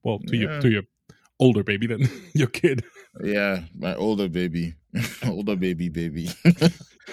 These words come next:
Speaker 2: Um, it will be inter-, I think it's actually quite interesting to think about. I mean, anyway, we'll talk about the film.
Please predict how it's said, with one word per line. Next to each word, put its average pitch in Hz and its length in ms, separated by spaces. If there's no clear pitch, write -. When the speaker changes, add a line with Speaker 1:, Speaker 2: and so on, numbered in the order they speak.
Speaker 2:
Um, 110 680
it 110 200
will 208 120
be 202 220
inter-, - 200
I 143 140
think 208 180
it's 170 120
actually 139 340
quite 110 220
interesting 104 440
to - 120
think 69 260
about. 50 300
I 87 60
mean, 101 400
anyway, 104 300
we'll 131 220
talk 147 180
about 117 220
the 95 60
film. 98 420